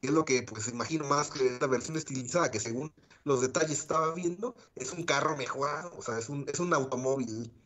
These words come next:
mejorado como tal. O sea, yo lo imagino que tiene sus equipamientos así.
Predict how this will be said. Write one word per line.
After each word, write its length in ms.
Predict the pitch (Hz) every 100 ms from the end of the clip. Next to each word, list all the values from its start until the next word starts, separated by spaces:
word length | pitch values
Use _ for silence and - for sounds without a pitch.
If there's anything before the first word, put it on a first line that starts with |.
| _ _ -
mejorado 640 | 147 135 127 131 139 147
como 260 | 120 120 -
tal. 460 | 160 151 113 107 - - -
O 80 |
sea, 340 | 98 123 113 113
yo 120 | 139
lo 60 | 175
imagino 340 | 196 185 196
que 80 | 190
tiene 220 | - 165
sus 160 | 160 -
equipamientos 760 | 131 - 117 123 135 131 139 151
así. 380 | 143 214 240